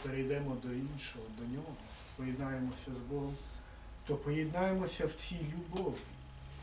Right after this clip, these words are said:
І будемо пізнавати цю любов все своє життя. То майбутнє життя. Життя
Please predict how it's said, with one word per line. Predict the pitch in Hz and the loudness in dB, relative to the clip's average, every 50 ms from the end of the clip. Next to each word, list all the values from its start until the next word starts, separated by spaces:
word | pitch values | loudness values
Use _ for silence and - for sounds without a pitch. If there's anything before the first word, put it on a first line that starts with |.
| - - - 135 | -10 -6 -4 -2
І | |
будемо | 135 143 170 185 185 180 170 | 0 4 6 6 8 6 6
пізнавати | - 175 160 143 135 151 156 160 175 202 202 202 196 180 - | 4 2 2 2 2 4 6 10 12 12 10 10 8 2 2
цю | - 185 175 | 2 0 0
любов | 165 156 151 135 123 120 143 165 185 208 220 208 - - - - - - - - - - - - - - - - - 156 | 2 4 4 4 4 4 6 10 12 12 12 12 12 8 -2 -4 -8 -10 -12 -14 -16 -16 -16 -16 -16 -16 -16 -14 -10 -10
все | 156 - 185 190 185 | -6 -4 -2 -2 -2
своє | - - 196 185 180 170 | -2 -2 -2 -2 -2 -2
життя. | 165 175 170 - - - 147 - - - - - - - - - - - - - - - - - - - - - - - - - - - | -4 -6 -10 -10 -8 -6 -4 -4 -4 -6 -10 -14 -16 -18 -16 -18 -18 -18 -16 -16 -16 -16 -16 -16 -16 -16 -18 -18 -18 -18 -18 -14 -6 0
То | 185 185 - - - - - - | 4 6 6 6 4 0 -8 -6
майбутнє | 131 131 131 131 135 123 120 156 175 175 - - - 110 104 - | -4 -4 -2 -2 -4 -4 -4 -4 -4 -4 -4 -6 -8 -10 -8 -10
життя. | - - - - - - - - - - - - - - - - - - - - - - - - - - - - - - - - | -12 -12 -14 -14 -14 -14 -12 -12 -12 -14 -14 -16 -18 -18 -18 -18 -18 -18 -20 -18 -18 -18 -18 -18 -18 -18 -18 -18 -18 -16 -10 -6
Життя | 131 135 131 - 156 147 | -6 -4 -2 2 2 2